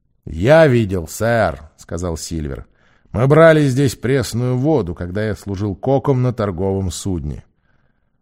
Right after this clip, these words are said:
«Кажется, стать на якорь удобнее всего с юга, за этим маленьким островком?» — спросил капитан. Да, сэр. Этот островок называется «Остров Скелета».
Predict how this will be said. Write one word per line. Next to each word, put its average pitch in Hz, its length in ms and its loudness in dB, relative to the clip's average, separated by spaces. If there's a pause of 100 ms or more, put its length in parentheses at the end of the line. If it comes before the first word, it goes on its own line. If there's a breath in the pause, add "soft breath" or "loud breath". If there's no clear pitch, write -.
(300)
«Кажется, 104 640 0
стать - 480 -4
на 101 160 -2
якорь 110 400 -2
удобнее 113 480 -2
всего 113 360 -4
с - 160 -8
юга, 165 540 6 (480)
за 82 160 -2
этим 143 260 2
маленьким 156 520 4
островком?» — 165 800 0
спросил 85 360 -8
капитан. 92 480 -6 (640)
Да, 104 360 4
сэр. - 380 -6 (520)
Этот 139 360 0
островок 135 580 2
называется 123 720 0 (160)
«Остров 131 540 0
Скелета». 117 760 -2